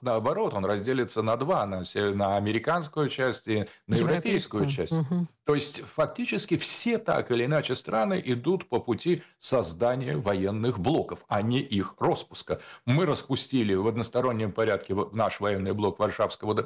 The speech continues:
Speaker 1: па-, пакт, э, Варшавский договор, и что мы получили? А нато только усилилось и включило отдельно многие страны,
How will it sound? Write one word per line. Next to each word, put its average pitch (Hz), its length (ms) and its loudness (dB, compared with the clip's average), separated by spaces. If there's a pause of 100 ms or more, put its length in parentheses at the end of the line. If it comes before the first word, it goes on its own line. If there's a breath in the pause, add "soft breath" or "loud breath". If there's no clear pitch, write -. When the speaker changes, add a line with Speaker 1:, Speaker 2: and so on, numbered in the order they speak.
Speaker 1:
па-, 90 160 2 (260 loud breath)
пакт, 196 360 -2
э, 104 40 -10
Варшавский 101 720 0
договор, 120 480 0 (160 loud breath)
и 127 60 -2
что 170 200 0
мы 175 120 2
получили? 107 640 -2
А 104 120 0
нато 139 260 0
только - 320 -2
усилилось 117 720 -2 (180 soft breath)
и 185 80 4
включило 143 840 0 (220)
отдельно 101 560 0
многие 117 380 0
страны, 202 480 0